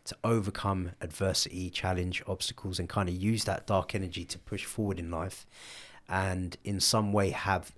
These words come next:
some level of impact, whether it's on your life, whether it's on the people that are closest to you, you can change, you can transform. And, um, not to be t-, tied down by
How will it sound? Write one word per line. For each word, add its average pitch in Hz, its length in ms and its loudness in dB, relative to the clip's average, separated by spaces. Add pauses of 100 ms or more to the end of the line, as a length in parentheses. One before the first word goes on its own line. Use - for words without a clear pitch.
(160)
some 123 260 4
level 90 240 2
of 85 160 -6
impact, 92 380 -4
whether 90 180 -2
it's - 160 -4
on 87 140 -4
your 123 200 6
life, 117 320 6
whether 90 160 0
it's - 200 -6
on 90 80 -4
the 82 60 -6
people 95 320 -6
that - 120 -6
are - 40 -14
closest 92 500 -6
to 127 100 4
you, 87 320 2 (500)
you 101 140 0
can 107 340 0
change, 82 400 0
you 87 80 -2
can 95 280 -2
transform. 82 580 -4 (720)
And, 92 540 0 (100)
um, 92 340 2
not 107 200 0
to 107 100 -4
be 95 220 -2
t-, - 120 -6 (220)
tied 95 320 2
down 87 280 -2
by 80 360 0